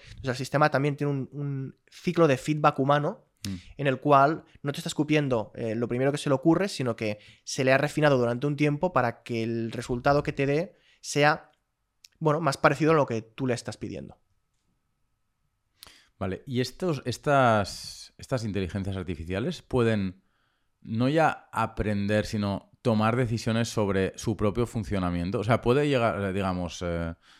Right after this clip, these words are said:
Speaker 2: imagínate que chat G P T cuatro lleva, ahora lleva unos días, bueno, un par de días, pero, eh, lleva un año, ¿no? Y él mismo, eh, dice, o ella misma, eh, piensa, "Ostras, eh, puedo, puedo hacerlo mejor, puedo hacer, eh, más virguerías, podría hacer esto, podría hacer lo otro,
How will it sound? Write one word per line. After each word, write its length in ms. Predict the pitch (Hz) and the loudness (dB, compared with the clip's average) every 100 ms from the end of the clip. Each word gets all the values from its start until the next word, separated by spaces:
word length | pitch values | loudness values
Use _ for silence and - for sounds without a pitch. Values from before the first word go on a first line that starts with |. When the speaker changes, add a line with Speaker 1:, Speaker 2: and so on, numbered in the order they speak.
| _ - | _ -14
Speaker 2:
imagínate 420 | 80 95 92 87 | -8 -6 -4 -6
que 160 | 90 | -6
chat 180 | 82 95 | -6 -6
G 140 | - 90 | -4 -4
P 100 | 95 | -2
T 120 | 92 | -2
cuatro 400 | 98 95 98 107 | 0 0 2 2
lleva, 260 | 92 85 | 2 0
ahora 200 | 76 85 | -2 -2
lleva 180 | 90 87 | -2 -2
unos 260 | 85 80 - | -2 -2 -4
días, 300 | 98 104 - | -4 -4 -6
bueno, 160 | 80 - - | -12 -14 -16
un 80 | 80 | -10
par 160 | 80 | -6
de 60 | 85 | -2
días, 180 | 104 - | -2 -2
pero, 240 | 92 87 - - - _ - | -4 -4 -6 -20 -20 _ -12
eh, 220 | 90 87 | -6 -2
lleva 180 | 98 117 | 2 2
un 140 | 110 107 | 4 4
año, 300 | 120 147 151 | 2 2 0
¿no? 260 | 113 117 | -4 -4
Y 320 | 107 104 101 | -4 -4 -4
él 180 | 90 117 | -2 0
mismo, 640 | 123 127 123 131 135 135 101 | 4 2 2 0 2 0 -2
eh, 120 | 85 82 | -4 -8
dice, 340 | 92 95 92 | -10 -10 -8
o 180 | 71 87 | -6 -4
ella 160 | 98 92 | -2 -2
misma, 440 | 104 - 127 139 - _ _ | -4 -4 -6 -6 -14 _ _
eh, 500 | - 95 92 92 90 | -6 -2 0 -2 -2
piensa, 640 | 98 95 92 98 90 87 87 | -2 -4 -4 -2 -2 -2 -4
"Ostras, 440 | - 90 78 - | -6 -10 -10 -10
eh, 160 | - 92 | -10 -4
puedo, 680 | - 131 143 131 110 98 - | 2 6 6 6 6 4 4
puedo 180 | 143 | 2
hacerlo 300 | 151 - 127 | 2 0 0
mejor, 380 | 117 90 87 - | -2 -2 -8 -8
puedo 160 | - 135 | 0 2
hacer, 320 | 127 127 113 107 | 2 0 0 -2
eh, 100 | 95 | -2
más 200 | 104 104 | -2 -2
virguerías, 760 | 107 92 95 101 117 117 117 - | -4 -2 -2 2 4 4 4 0
podría 640 | - 101 101 113 113 113 | -2 -2 0 0 2 0
hacer 200 | 110 98 | 0 -2
esto, 400 | 113 117 120 110 | -4 -2 0 2
podría 220 | 98 107 | 2 0
hacer 140 | 113 101 | 0 2
lo 120 | 98 | 2
otro, 420 | 113 113 117 113 | 2 2 0 0